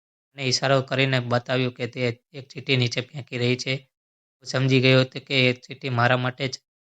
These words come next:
લઈ લેવાની છે. થોડી જ ક્ષણોની આ વાત હશે, પરંતુ એટલામાં તો મારા મનમાં કઈ કેટલાય વિચારો આવી ગયેલા અને સોનલે એમાં શું લખ્યું હશે.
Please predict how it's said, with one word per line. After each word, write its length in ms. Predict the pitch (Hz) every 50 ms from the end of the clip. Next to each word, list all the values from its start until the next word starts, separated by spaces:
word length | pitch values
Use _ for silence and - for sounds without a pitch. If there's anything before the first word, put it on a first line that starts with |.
| _ _ _ _ _ _ _
લઈ 220 | 127 123 123 127 127
લેવાની 380 | 131 131 131 131 135 135 135 131
છે. 100 | 139 135
થોડી 320 | 131 - - 139 135 139 135
જ 40 |
ક્ષણોની 400 | - - 127 127 123 123 123 123
આ 100 | 123 120
વાત 220 | 120 120 123 123 -
હશે, 220 | - 127 - 135 131
પરંતુ 360 | 131 - - 127 123 120 - 123
એટલામાં 440 | 123 120 - 127 123 127 131 131 131
તો 140 | - 143 131 123 123 - _ _ _ _ _ _ _ _ _
મારા 280 | _ _ _ 131 127 123
મનમાં 340 | 123 123 127 131 127 117
કઈ 180 | - - 131 127
કેટલાય 360 | 127 - 131 - 135 131 127
વિચારો 320 | 123 120 - - 127 127 123
આવી 280 | 123 120 123 127 123
ગયેલા 380 | 123 127 127 127 127 131 135 131 - _ _ _ _ _ _ _ _
અને 160 | _ 151 147
સોનલે 360 | - - 139 135 135 131 131 127
એમાં 220 | 127 123 123 120
શું 180 | - - - 131
લખ્યું 380 | 131 127 127 - 135 123 123
હશે. 160 | 117 - 135